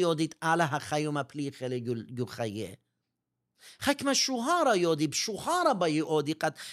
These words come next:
هێ، ئانەم شیخە خزین ئانە، ئۆکەی، تژبوختە شمت مەڕیا، طووە ئلوخ،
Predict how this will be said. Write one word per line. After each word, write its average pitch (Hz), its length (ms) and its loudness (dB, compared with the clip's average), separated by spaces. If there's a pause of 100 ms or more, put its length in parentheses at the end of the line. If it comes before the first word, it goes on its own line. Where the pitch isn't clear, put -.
(160)
هێ، 214 120 6 (180)
ئانەم 233 320 4 (100)
شیخە 240 480 -2
خزین 196 400 -2
ئانە، 208 280 0 (300)
ئۆکەی، 233 340 2 (320)
تژبوختە 135 580 -4
شمت 165 280 -4
مەڕیا، 202 240 2 (200)
طووە 262 380 8 (120)
ئلوخ، 233 320 0